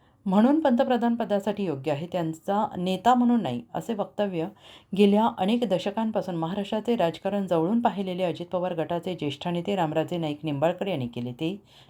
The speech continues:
नुकत्याच फलटणमध्ये पार पडलेल्या एका कार्यक्रमात बोलत होते आणि यावेळी कार्यक्रमाच्या व्यासपीठावरून रामराजे नाईक निंबाळकर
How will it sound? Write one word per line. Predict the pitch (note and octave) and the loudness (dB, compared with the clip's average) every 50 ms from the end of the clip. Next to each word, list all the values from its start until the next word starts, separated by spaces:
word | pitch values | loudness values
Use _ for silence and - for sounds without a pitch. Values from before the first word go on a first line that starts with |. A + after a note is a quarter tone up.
| _ - | _ -6
नुकत्याच | F#3+ F#3 - - G#3+ A3 A3 - | -6 -2 0 0 0 0 2 2
फलटणमध्ये | F#3 D#3+ D#3+ G3+ A3 A#3 A#3 A3+ B3 | 2 2 2 2 2 2 2 2 2
पार | A#3+ A3 F#3+ F#3 | 2 4 2 4
पडलेल्या | - G3 F3 D#3+ E3 E3 F3+ F3+ | 2 0 -2 0 -4 -4 -4 -4
एका | F3 - F#3+ | -2 -2 -2
कार्यक्रमात | F#3+ - E3 C#3+ C3+ C3+ C#3+ C#3+ D3 D3+ D3 C#3+ | 0 0 0 0 0 -2 -4 -6 -6 -6 -6 -6
बोलत | D3 C#3 C3 C#3 C#3 | -4 -4 -4 -4 -4
होते | D3+ D3 D3 F#3+ F#3+ | -6 -6 -6 -6 -4
आणि | F3+ E3+ E3+ | -4 -4 -2
यावेळी | E3+ F3 F#3 G3 G3 D3 C3+ - - - - - - - - _ - | 0 0 0 0 0 -2 -4 -8 -14 -20 -20 -20 -20 -20 -2 _ 8
कार्यक्रमाच्या | G3 F#3+ A3+ A#3+ B3+ B3+ C4 C4 B3 C#4+ | 8 8 8 4 2 0 0 0 0 0
व्यासपीठावरून | B3+ A#3+ A3 G#3+ - A#3+ A#3+ A#3 G#3+ G#3+ A3 G#3+ A3 A3+ A3 - | 2 2 0 0 -2 -4 -2 -2 -2 -2 -2 -4 -4 -4 -4 -2
रामराजे | G3+ F#3 E3+ E3+ F3+ F#3+ F#3 A#3 B3 | -2 -2 0 2 2 2 4 4 4
नाईक | A#3+ A3 G3 F3 F3 F3 | 4 4 2 0 -2 -2
निंबाळकर | F#3+ F3 D#3 D3 C#3+ D3+ D3+ D3+ D3+ - C#3 | -2 -2 0 2 4 4 4 4 0 -4 -4